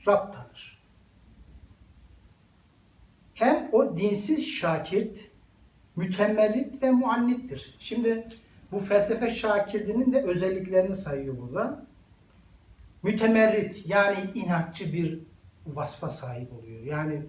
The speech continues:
burada teslimiyetçi, Kur'an'a teslim olan, yani Rabbe teslim olan bir kafası yok.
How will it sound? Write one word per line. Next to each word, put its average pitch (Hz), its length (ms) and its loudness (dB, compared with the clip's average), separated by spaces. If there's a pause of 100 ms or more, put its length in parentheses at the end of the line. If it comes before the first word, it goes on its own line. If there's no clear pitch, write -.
(500)
burada 180 440 2
teslimiyetçi, 165 1120 -4
Kur'an'a 160 480 -4
teslim 190 440 -6
olan, - 420 -4 (400)
yani 147 180 -6
Rabbe 147 420 -2
teslim 180 380 -10
olan 160 280 -2
bir 156 100 -6
kafası 147 460 -8
yok. 117 180 -10